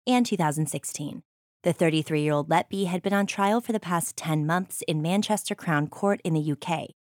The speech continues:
She had pleaded not guilty to all of the charges, but the evidence was pretty damning, such as Post-its found in her house, where she had written that she was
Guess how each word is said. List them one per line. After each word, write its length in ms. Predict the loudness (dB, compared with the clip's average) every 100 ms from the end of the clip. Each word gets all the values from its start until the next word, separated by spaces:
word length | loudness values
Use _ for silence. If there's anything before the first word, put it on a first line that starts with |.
| -14
She 160 | 0 2
had 120 | 2
pleaded 320 | 2 2 4
not 260 | 4 2 2
guilty 380 | -2 0 -4 -2
to 180 | -2 2
all 200 | 4 4
of 60 |
the 100 | 2
charges, 480 | -2 0 -2 -2 -4
but 100 | -2
the 120 | 2
evidence 420 | 4 4 2 0 0
was 100 | -2
pretty 240 | 0 0
damning, 540 | 0 -2 -2 -6 -8 -4
such 300 | 2 2 2
as 140 | 0
Post-its 520 | 2 2 2 -2 -2
found 240 | 0 2 2
in 80 |
her 140 | 2 2
house, 420 | 2 2 0 -4 -12 _ 0
where 180 | 2 2
she 180 | 2 -2
had 160 | 0
written 280 | 0 4 4
that 160 | 4 0
she 180 | -2
was 220 | -2 -2